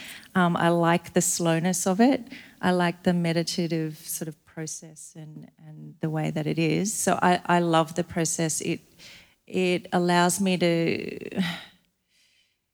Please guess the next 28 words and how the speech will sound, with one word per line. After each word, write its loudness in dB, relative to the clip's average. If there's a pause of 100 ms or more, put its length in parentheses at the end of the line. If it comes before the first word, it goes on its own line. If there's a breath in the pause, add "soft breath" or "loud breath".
(180)
get 4
the 4
result 2
that 0
I 0
want. -2
So -2
I 4
can 4
imagine 2
something -2
and -2
then 0
I -2
can -6
make -6
it -4
happen. -6
So 2 (400 loud breath)
for 2
me 8
at 8
the 6
moment, 8
I 6
do 2
paint 2 (240)
flowers, 2